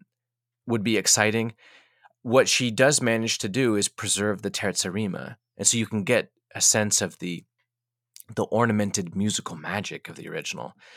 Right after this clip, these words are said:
by means of Dorothy Sayers. But anytime you have something, anytime you commit yourself in a rhyme poor language like English to try to do something that's easy in a rhyme rich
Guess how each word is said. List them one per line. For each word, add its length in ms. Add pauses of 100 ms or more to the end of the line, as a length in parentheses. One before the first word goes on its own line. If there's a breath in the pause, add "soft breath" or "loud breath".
(120)
by 100
means 220
of 80
Dorothy 280
Sayers. 400 (300 loud breath)
But 100
anytime 360
you 80
have 360
something, 640 (840)
anytime 280
you 80
commit 420
yourself 460 (640)
in 120
a 80
rhyme 500
poor 260
language 760 (540)
like 300 (160)
English 560
to 80
try 200
to 80
do 140
something 360
that's 280
easy 340
in 80
a 60
rhyme 320
rich 380